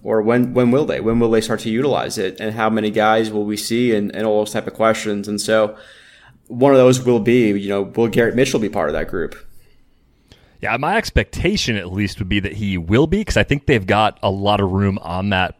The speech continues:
Speaker 2: pool, and most teams seem like they're inclined to include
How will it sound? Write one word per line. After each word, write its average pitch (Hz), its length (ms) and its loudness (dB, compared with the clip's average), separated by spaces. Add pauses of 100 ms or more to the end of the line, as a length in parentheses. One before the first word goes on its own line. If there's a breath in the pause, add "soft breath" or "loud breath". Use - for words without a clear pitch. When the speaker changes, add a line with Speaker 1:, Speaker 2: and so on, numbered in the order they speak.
(180)
Speaker 2:
pool, 127 360 4 (260)
and 95 460 -2 (680 soft breath)
most 127 380 2
teams 139 380 -2
seem 120 240 0
like 113 180 0
they're 98 460 4 (160)
inclined 104 640 0
to 107 180 0
include 110 760 -2